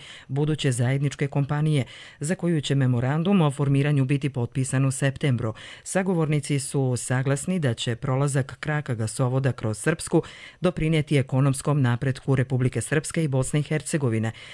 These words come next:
kao i da je ovaj projekat, za koji je početak gradnje predviđen krajem dvije hiljade trinaeste godine, od izuzetnog regionalnog značaja. Sastanku predsjednika Dodika i Mališeva danas u Banja Luci prisustvovao je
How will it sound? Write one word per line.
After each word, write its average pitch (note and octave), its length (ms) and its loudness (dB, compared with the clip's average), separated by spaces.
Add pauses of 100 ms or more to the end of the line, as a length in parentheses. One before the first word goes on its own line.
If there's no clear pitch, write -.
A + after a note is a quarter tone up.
(120)
kao G#3 200 0
i E3+ 40 2
da D3 80 4
je B2+ 140 4
ovaj D#3+ 260 4
projekat, D3 500 0
za A#2+ 180 0
koji B2+ 200 2
je A#2 120 2
početak C#3 460 -2
gradnje D3 380 0
predviđen C3+ 500 0
krajem D#3 320 2
dvije C#3 260 2
hiljade C3 360 0
trinaeste C3+ 600 0
godine, D#3 380 2 (320)
od E3+ 180 2
izuzetnog D3 600 2
regionalnog B2+ 580 0
značaja. A2+ 480 -4 (360)
Sastanku C#3+ 680 0
predsjednika C3+ 560 2
Dodika C#3 440 0
i A#2 80 0
Mališeva E3 540 -2
danas B2+ 320 0
u B2+ 40 0
Banja A2+ 240 -2
Luci E3+ 360 0 (380)
prisustvovao F3+ 640 0
je D3+ 220 2